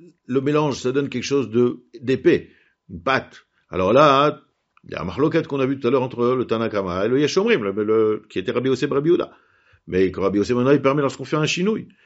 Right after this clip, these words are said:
Et par contre, le Tanakama est interdit. Par contre, lorsque c'est les rakas, c'est liquide, d'accord, comme une sorte, on va dire, de, comme quelque chose, c'est, qui est comme du ketchup ou comme ça, alors là, on a le droit de mélanger. Vanemile,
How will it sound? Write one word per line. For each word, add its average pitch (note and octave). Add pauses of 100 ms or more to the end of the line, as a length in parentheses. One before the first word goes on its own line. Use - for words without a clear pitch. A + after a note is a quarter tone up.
(200)
Et A2
par F#2+
contre, A#2
le -
Tanakama G2+
est A2
interdit. D#3
Par -
contre, B2
lorsque D#3+
c'est E3
les A2
rakas, A2
c'est -
liquide, F#2+ (280)
d'accord, -
comme F#2
une F#2
sorte, A#2
on G#2
va G#2+
dire, A2+
de, G2 (180)
comme E2+
quelque F2+
chose, A2+
c'est, F2+ (360)
qui F#2+
est E2+ (400)
comme F2
du D#2+
ketchup G2+
ou F#2+
comme F#2+
ça, D#3+ (500)
alors E3
là, F3+
on C#3+
a B2
le A2+
droit B2
de A2+
mélanger. D2+ (200)
Vanemile, A2